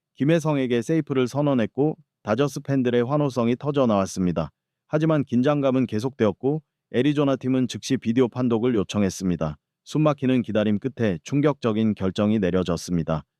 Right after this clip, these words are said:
판정은 번복되었고 김혜성은 두루에서 아웃으로 선언되었습니다. 역사적인 두루타는 그렇게 사라지고 단 하나의 안타만이 기록으로 남았습니다. 김혜성은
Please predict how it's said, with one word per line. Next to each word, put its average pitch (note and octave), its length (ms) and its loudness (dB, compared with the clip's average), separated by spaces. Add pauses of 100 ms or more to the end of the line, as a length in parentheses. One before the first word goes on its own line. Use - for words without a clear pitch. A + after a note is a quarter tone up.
판정은 B2 460 0
번복되었고 G#2 800 -2 (320)
김혜성은 A#2+ 640 2
두루에서 A2+ 420 2
아웃으로 G#2 400 0
선언되었습니다. G2 920 -2 (380)
역사적인 B2+ 580 0
두루타는 A2+ 500 0
그렇게 A2 320 -4
사라지고 G#2 640 0 (260)
단 A2 220 0
하나의 B2+ 380 -2
안타만이 A#2 520 -2
기록으로 G#2+ 420 -2
남았습니다. F2 680 -2 (420)
김혜성은 A#2+ 640 0